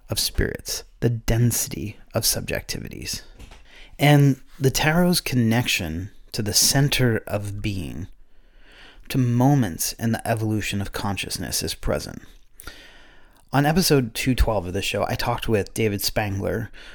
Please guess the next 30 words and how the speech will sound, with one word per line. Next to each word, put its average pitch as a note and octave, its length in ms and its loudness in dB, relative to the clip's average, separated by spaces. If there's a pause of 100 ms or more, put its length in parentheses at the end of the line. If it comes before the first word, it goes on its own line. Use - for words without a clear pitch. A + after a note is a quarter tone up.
(160)
uh, G2 320 0 (160)
about B2 180 0
the C3 80 2
difference C#3+ 300 4
between A2+ 720 0
the A#2 80 -2
potency B2 920 2 (500)
and A2+ 260 0
spiritual C3 440 4
presence G2+ 500 -2
of F#2+ 640 -2
differing G#2+ 640 -2
objects. - 720 -8 (320)
Let's A#2+ 180 2
say A#2 160 4
if G2+ 140 -2
you C3 100 -8
place - 380 0
them G2 160 0
on F#2+ 100 0
an F2+ 140 -4
altar - 500 -6 (500)
for G2 640 -2 (220)
religious C3+ 480 6
or A2 40 -2
spiritual A2 440 -2
purposes. - 480 -6
So C3+ 160 4
for - 140 -2
instance, - 520 0